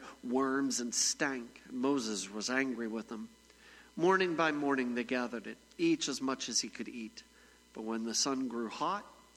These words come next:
it melted. This is the word of the Lord. <clears throat>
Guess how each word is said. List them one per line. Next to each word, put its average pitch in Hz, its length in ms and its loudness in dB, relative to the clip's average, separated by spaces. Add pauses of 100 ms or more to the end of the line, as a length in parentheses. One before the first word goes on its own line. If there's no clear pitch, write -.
(120)
it 120 180 -6
melted. 98 520 -8 (840)
This 208 200 6
is 196 100 2
the 226 120 2
word 185 520 0
of 135 160 -2
the 175 80 0
Lord. 101 480 0 (1300)
<clears throat> - 100 -2